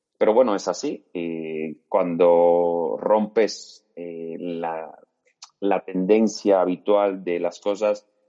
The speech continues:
siempre hay un poco de resistencia, ¿no? Y, y verdad que, mm, ha sido, han sido años duros de de mucha insistencia y perseverancia y decir, "No me importa lo que me critiquen, no me importa lo que digan,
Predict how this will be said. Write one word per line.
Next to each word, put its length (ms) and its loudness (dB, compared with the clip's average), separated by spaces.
siempre 540 -2
hay 140 2
un 100 -10
poco 260 -4
de 80 -6
resistencia, 640 -6
¿no? 320 -2
Y, 400 -2
y 140 0
verdad 360 2
que, 760 -2
mm, 240 -4
ha 100 -4
sido, 380 2
han 200 -6
sido 260 -2
años 320 -8
duros 640 0
de 480 -4
de 180 -4
mucha 280 -4
insistencia 1000 -2
y 220 -8
perseverancia 1040 -4
y 340 -8
decir, 420 -8
"No 180 -2
me 100 0
importa 520 0
lo 100 2
que 100 -2
me 120 -6
critiquen, 720 -8
no 180 -4
me 100 -12
importa 600 -2
lo 140 0
que 120 2
digan, 380 -4